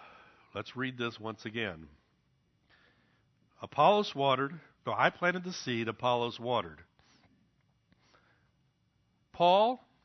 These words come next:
came to Corinth and started a church. He started going to the synagogue. They didn't like him. He moved next door, literally.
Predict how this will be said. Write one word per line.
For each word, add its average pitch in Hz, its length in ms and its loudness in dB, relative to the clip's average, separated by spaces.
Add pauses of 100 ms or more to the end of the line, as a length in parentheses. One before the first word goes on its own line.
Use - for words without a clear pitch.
(200)
came 175 260 0
to 190 140 -12
Corinth 117 580 -4 (220)
and 110 120 -8 (140)
started 117 440 0
a 117 40 -8
church. 113 640 -6 (1400)
He 110 500 -8 (540)
started 147 500 0
going 156 220 -4
to 160 40 -8
the 156 120 -8
synagogue. 156 600 2 (360)
They 117 140 -2
didn't 143 160 -4
like 131 320 0
him. 135 160 -6
He 117 140 -8
moved 123 280 -6
next 131 300 -4
door, 107 320 -4 (580)
literally. 117 460 -4